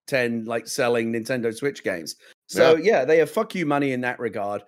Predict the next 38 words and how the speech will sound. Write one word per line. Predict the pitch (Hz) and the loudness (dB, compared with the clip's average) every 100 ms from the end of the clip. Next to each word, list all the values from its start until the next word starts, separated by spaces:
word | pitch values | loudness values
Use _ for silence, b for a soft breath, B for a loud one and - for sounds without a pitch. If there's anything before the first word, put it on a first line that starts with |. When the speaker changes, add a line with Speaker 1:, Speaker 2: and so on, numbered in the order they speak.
| B B | B B
Speaker 1:
I | 156 | 0
do | 151 - 277 | 0 0 0
think | - 190 160 | 0 -2 0
that | 151 | 0
they | 143 139 | 0 0
probably | 165 139 131 | 0 -2 -2
care | 123 147 135 | -4 -2 0
more | 123 127 127 127 | 0 0 2 2
than | 120 117 | 2 -2
they | |
used | 110 113 123 - | -4 -4 -4 -4
to | 117 | -4
in | 110 | -4
terms, | 101 120 117 | -4 -6 -4
at | 143 | -2
least | 226 240 | -2 -2
in | 165 | -4
terms | 165 | -2
of, | 135 | 0
like, | 127 - | -2 0
indies | 131 120 120 110 | -2 0 -2 -2
and | |
other | 127 120 | -2 0
things | 131 117 | -2 -4
like | 120 98 | -4 -4
that. | 113 | -4
Like, | 120 - | -4 -4
part | - 196 | 2 2
of | 196 139 | 2 2
what | 139 127 | 2 4
makes, | 135 143 - - _ _ - | 2 0 -2 -10 _ _ -8
if | 139 | -2
you, | 233 208 | 0 2
if | 165 - | 0 2
you | 214 | 0
said | - 170 | 2 2
to | - | 2
me, | 151 139 135 131 | 2 2 2 0